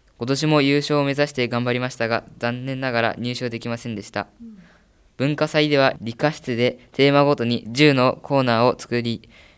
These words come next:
Speaker 1: 見に来てくれた人に説明をしたり、実験を見せたりしました。今年は新しい試みも増え、お客さんにも好評でした。
Speaker 2: うん。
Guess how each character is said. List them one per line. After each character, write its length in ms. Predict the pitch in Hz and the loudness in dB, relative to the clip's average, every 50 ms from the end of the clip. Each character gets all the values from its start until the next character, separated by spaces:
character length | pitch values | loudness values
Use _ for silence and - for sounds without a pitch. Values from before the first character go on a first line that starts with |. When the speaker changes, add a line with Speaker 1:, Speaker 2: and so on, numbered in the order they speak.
| _ _ | _ _
Speaker 1:
見 100 | - 139 | -2 0
に 140 | 147 135 - | 0 -2 -2
来 80 | - | -4
て 120 | - 123 117 | -4 -2 0
く 100 | 117 117 | 4 4
れ 100 | 113 110 | 4 4
た 120 | 107 110 | 4 2
人 180 | 110 - - 117 | 0 0 0 0
に 160 | 120 123 - | 0 0 -2
説 260 | - 120 110 - 131 | -4 -6 -4 -2 0
明 200 | 131 131 135 131 | 2 4 4 4
を 60 | 131 | 2
し 80 | 131 - | 2 0
た 100 | - 127 | 0 0
り、 160 | 123 117 - | 0 0 -2
実 240 | - - 113 117 113 | -4 -6 -6 -6 -4
験 180 | - 135 135 131 | -2 0 0 0
を 40 | |
見 60 | 135 139 | 0 -2
せ 120 | - 135 | -4 -4
た 120 | - 113 | -4 -4
り 160 | 110 110 104 - | -4 -4 -6 -6
し 140 | - - | -8 -8
ま 80 | 110 110 | -8 -8
し 80 | - - | -4 -2
た。 140 | 110 95 - - _ _ _ _ _ _ _ _ _ _ _ _ _ _ _ _ _ _ _ _ _ _ _ _ | -4 -4 -4 -6 _ _ _ _ _ _ _ _ _ _ _ _ _ _ _ _ _ _ _ _ _ _ _ _
今 100 | - 107 | -16 -14
年 240 | 117 131 - - 139 | -12 -10 -4 0 2
は 220 | 143 143 131 - - _ _ _ | 2 2 2 0 -6 _ _ _
新 360 | - - - - 127 135 139 | -14 -12 -8 -4 -2 -2 -2
し 100 | 135 - 139 135 120 117 117 | -2 -4 -4 -4 -4 -4 -4
い 120 | - - _ _ _ _ _ _ _ | -6 -10 _ _ _ _ _ _ _
試 220 | - - - 139 139 139 139 | -12 -2 0 2 4 4 4
み 140 | 139 139 139 | 2 2 2
も 160 | 139 139 139 | 2 2 0
増 100 | 143 139 | 0 0
え、 200 | 127 127 120 - - - _ _ | 0 0 0 -2 -8 -20 _ _
お 100 | - 110 | -8 -6
客 220 | 113 131 127 - - | -4 -4 -4 -4 -4
さ 120 | - 139 | -6 -4
ん 80 | 135 135 | -4 -4
に 80 | 135 123 | -4 -4
も 180 | 120 117 110 | -4 -4 -4
好 160 | - - 117 | -4 -4 -4
評 160 | 117 127 120 117 | -4 -4 -4 -4
で 100 | 117 113 | -4 -6
し 80 | - | -6
た。 140 | - - - _ _ - | -8 -12 -12 _ _ -20
Speaker 2:
う 40 | 285 | -18
ん。 380 | 302 302 294 269 247 196 175 | -16 -16 -16 -16 -16 -16 -18